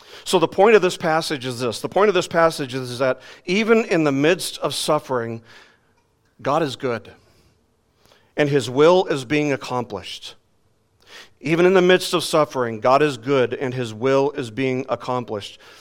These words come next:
I mean, who can deny, if we're just being honest with ourselves, we've, we've all suffered in one way or another. Maybe you just got sick. Maybe you hurt yourself. You fell down. You got in a car accident. Who knows? Everybody's suffered in some way. We've all felt pain. We've all, uh,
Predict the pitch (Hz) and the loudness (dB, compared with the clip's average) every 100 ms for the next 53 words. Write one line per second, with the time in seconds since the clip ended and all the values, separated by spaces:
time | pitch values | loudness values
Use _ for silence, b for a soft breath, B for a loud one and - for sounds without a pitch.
0 | B B - 175 170 214 254 196 160 147 | B B 0 2 4 2 2 0 2 2
1 | 123 127 226 180 165 143 127 143 - 156 | 0 -2 -4 -2 -2 0 0 -2 -4 -4
2 | 147 170 165 175 - b b 196 196 220 | -2 -2 -2 -2 -10 b b -2 2 2
3 | 180 170 - 156 175 170 175 147 160 156 | 2 0 2 2 2 0 0 2 0 2
4 | 147 143 156 135 127 127 160 131 131 123 | 0 0 0 -2 0 -2 -2 -2 -4 -6
5 | 113 120 - 107 - - 196 196 147 139 | -10 -12 -8 -10 -10 -4 -2 -2 -2 -2
6 | 135 127 B B B 131 131 185 175 165 | -2 -8 B B B -4 2 2 2 0
7 | 165 156 131 156 147 143 147 135 135 123 | 0 0 -2 -2 0 2 0 0 -2 -2
8 | - 180 175 165 - 156 147 - 175 135 | 0 2 2 0 -2 -4 -4 0 2 2
9 | 110 156 190 180 160 147 135 - - 151 | 0 0 2 2 2 0 -6 -8 -2 -2
10 | - 135 143 135 117 147 131 123 110 127 | -2 -6 -4 -6 -4 -4 -4 -4 -4 -4
11 | 135 156 170 B B - 165 151 - 160 | 0 0 -2 B B 0 0 0 0 0
12 | 135 139 143 139 135 151 156 B B - | 0 0 -2 0 2 2 0 B B -2
13 | 143 131 131 | 0 2 0